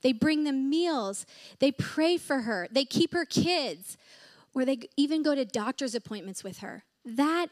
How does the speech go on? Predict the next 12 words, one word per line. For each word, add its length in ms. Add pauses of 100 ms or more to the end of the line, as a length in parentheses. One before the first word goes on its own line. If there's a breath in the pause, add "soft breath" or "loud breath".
is 180
life. 720 (440 loud breath)
Or 140
when 220
a 80
woman 580
carefully 840 (340 loud breath)
and 120
meticulously 680
decorates 680
her 180
home 540